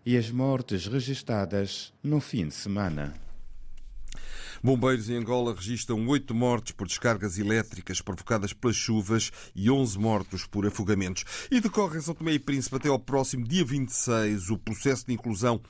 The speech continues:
Speaker 2: de novos agregados familiares no Programa Família. A iniciativa que visa a mitigação da pobreza extrema e o aumento do capital humano, evitando o abandono escolar das crianças, vai passar por beneficiar cinco mil agregados familiares.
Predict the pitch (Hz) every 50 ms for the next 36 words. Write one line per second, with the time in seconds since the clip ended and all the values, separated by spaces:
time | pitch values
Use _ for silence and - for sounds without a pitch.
0 | - - - - 101 117 110 117 123 139 139 117 101 101 123 113 110 107 95 127
1 | 120 - - 120 110 101 92 101 120 160 196 - - - - - - - 95 101
2 | 104 98 87 - 127 127 113 135 131 113 110 - - 104 92 87 87 82 87 92
3 | 90 - - - - - 90 98 101 95 - - 101 92 - 131 139 151 127 -
4 | 104 113 107 113 113 110 123 147 175 165 - 123 101 110 104 - 135 131 120 110
5 | 90 - 95 85 117 127 117 101 101 - - - 104 117 131 160 156 - - -
6 | - - - 98 104 101 107 110 107 107 104 110 123 143 165 165 - 135 107 98
7 | - - 101 - 98 - 127 113 110 98 101 110 117 117 117 117 - - - -
8 | - - 160 143 120 120 - 139 135 123 117 120 120 110 120 117 135 175 170 151
9 | - - 120 113 117 123 127 120 95 104 101 - - 101 90 101 113 117 110 -
10 | 131 120 - - - - - - - 165 170 165 160 147 - 160 151 143 120 -
11 | 135 139 139 131 127 117 131 131 139 131 - - - 123 123 127 127 123 - -
12 | - - - - - - - 180 196 208 196 196 190 170 139 123 123 123 131 131
13 | 123 135 127 120 107 113 98 87 - - - 110 107 110 110 120 135 139 127 117
14 | 98 - -